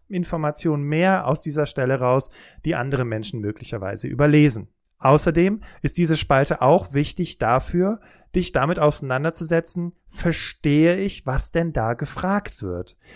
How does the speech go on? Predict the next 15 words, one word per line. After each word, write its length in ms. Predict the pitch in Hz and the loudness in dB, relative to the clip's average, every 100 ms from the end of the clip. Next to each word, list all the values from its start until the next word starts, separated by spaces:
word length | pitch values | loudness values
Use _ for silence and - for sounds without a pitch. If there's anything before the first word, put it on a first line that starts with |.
| - - | -20 -4
Und 360 | - 151 147 - - _ _ | 2 2 2 -6 -18 _ _
jetzt 180 | 139 - | -4 0
stell 160 | 175 180 | 2 4
dir 120 | 175 | 4
vor, 180 | 175 156 | 2 2
du 60 | |
sitzt 260 | 139 143 143 | 2 -2 -6
im 80 | 127 | 0
Vorstellungsgespräch 1040 | 214 247 147 135 - 131 - 123 151 175 | 0 2 0 -2 -4 -10 -6 0 0 -2
und 140 | 143 | -6
du 40 | 139 | -8
stellst 400 | - 139 135 117 | -2 -2 -2 -2
sehr 180 | 151 - | -2 -2
spezifische 640 | - - 156 - - 143 | -4 -4 -4 -2 -2 -4
Fragen, 600 | - 185 214 147 123 175 | -2 2 4 4 0 -4